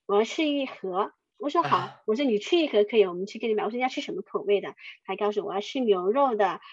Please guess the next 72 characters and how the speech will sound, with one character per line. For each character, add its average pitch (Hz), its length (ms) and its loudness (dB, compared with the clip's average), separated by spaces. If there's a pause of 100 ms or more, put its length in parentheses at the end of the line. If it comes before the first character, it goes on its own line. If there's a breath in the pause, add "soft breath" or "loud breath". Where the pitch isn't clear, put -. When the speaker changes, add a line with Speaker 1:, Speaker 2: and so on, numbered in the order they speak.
(120)
Speaker 1:
还 208 160 2
是 214 80 -4
吃 - 60 -16
pepperoni 226 540 0
的？” 185 120 -4
我 196 60 -2
说 226 180 -8
：“可 196 120 0
以。” 175 180 -2
我 175 60 -4
要 202 100 0
爸 208 120 0
爸 202 220 -2 (240)
跟 220 140 2
他 226 160 4
一 208 120 -2
样 254 240 8
买 233 180 2
一 190 180 -2
半 247 340 8
拿 226 260 -2
过 233 160 -4
来 202 160 2
吃， 220 260 -8 (580 loud breath)
吃 381 120 4
了 359 80 8
两 330 240 2
片。 247 440 -2
我 202 100 -4
说 247 160 -12
：“你， 196 320 -4
你， 208 220 -4
你 202 180 -4
还 202 160 -4
要， 208 80 -2
你 214 120 -4
还 214 100 2
要 254 80 2
吃 262 180 -6
吗？” 240 80 0
我 196 140 4
不 - 120 -18
吃 - 200 -2
了。 180 160 -6 (320 loud breath)
他 277 120 6
平 220 180 0
时 254 140 -4
可 254 140 -2
以 226 100 2
吃， 247 320 -2 (460)
可 208 100 2
能 196 140 6
可 208 140 4
以 220 100 8
吃 247 200 -8
四 240 220 -6
片， 208 240 4
四 233 220 -6
片 220 240 0
到 208 140 4
五 185 100 0
片 220 220 -2
左 202 140 0
右， 180 160 -4
<laughs> 190 380 -4
他 240 180 6
也 277 60 8
喜 269 160 -4
欢 180 120 -6
吃 - 180 -2
东 190 180 -2
西。 190 220 -8